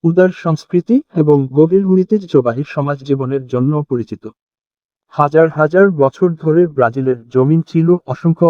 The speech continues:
আদিবাসী জনগোষ্ঠীর আবাসস্থল, যারা নিজস্ব ভাষা, ধর্ম, রীতিনীতি এবং জীবনের দর্শন নিয়ে এক অত্যন্ত বর্ণময় সভ্যতা গড়ে তুলেছিল। বনাঞ্চলের গভীরে,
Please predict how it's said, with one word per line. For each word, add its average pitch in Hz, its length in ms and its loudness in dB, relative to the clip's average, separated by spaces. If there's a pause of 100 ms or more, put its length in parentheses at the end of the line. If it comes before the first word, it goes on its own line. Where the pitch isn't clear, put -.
আদিবাসী 131 500 -2
জনগোষ্ঠীর 131 640 -2 (100)
আবাসস্থল, 120 600 -4 (460)
যারা 131 320 2
নিজস্ব 143 500 -2
ভাষা, 135 320 -4 (360)
ধর্ম, 131 340 -2 (460)
রীতিনীতি 196 520 2 (180)
এবং 156 220 2 (180)
জীবনের 202 440 2 (100)
দর্শন 135 480 0
নিয়ে 127 240 2 (160)
এক 156 180 0 (120)
অত্যন্ত 170 420 -4
বর্ণময় 151 680 0
সভ্যতা 170 520 0
গড়ে 110 240 0
তুলেছিল। 110 440 -10 (840)
বনাঞ্চলের 185 680 4
গভীরে, 127 380 0